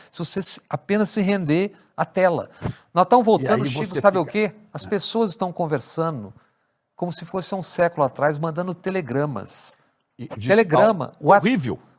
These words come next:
Speaker 1: o WhatsApp é um telegrama.
Speaker 2: Eu
Speaker 1: Você
Speaker 2: acho horrível.
Speaker 1: Tem uma pessoa que você gosta, você, em vez de telefonar, pelo menos, se não pode estar junto no, no aniversário,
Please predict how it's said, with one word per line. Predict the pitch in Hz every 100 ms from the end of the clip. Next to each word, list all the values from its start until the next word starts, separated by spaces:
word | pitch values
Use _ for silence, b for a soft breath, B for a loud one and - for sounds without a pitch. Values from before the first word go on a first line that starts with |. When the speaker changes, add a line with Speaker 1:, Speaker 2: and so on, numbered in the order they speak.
| b
Speaker 1:
o | 170
WhatsApp | 180 208 - 202 208
é | 226
um |
telegrama. | 214 226 220 131 170 175
Speaker 2:
Eu | 135
Speaker 1:
Você | 170
Speaker 2:
acho | 196 190
horrível. | 170 185 147 87 - -
Speaker 1:
Tem | 202
uma |
pessoa | 220 214 - 202
que |
você | - 185
gosta, | 143 190 196 -
você, | 147 151 185
em |
vez | 165 190
de | 185
telefonar, | 196 180 - 165 151 156
pelo | 170 165
menos, | 143 165 156
se | -
não | 143
pode | 135 147
estar | 135
junto | 113 156 160 113
no, | 127 120
no | 117
aniversário, | 117 104 - - 175 160